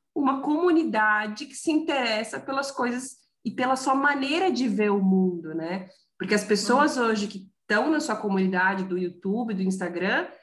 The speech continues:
Speaker 1: elas se interessam pelo seu jeito de contar as histórias, né?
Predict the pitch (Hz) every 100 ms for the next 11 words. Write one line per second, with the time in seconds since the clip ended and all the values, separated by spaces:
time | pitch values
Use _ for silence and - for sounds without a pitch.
0 | _ _ - 202 220 214 269 269 247 220
1 | 254 302 311 294 269 262 - 294 381 302
2 | 247 233 190 190 202 196 190 175 170 -
3 | 170 151 139 143 - 156 170 190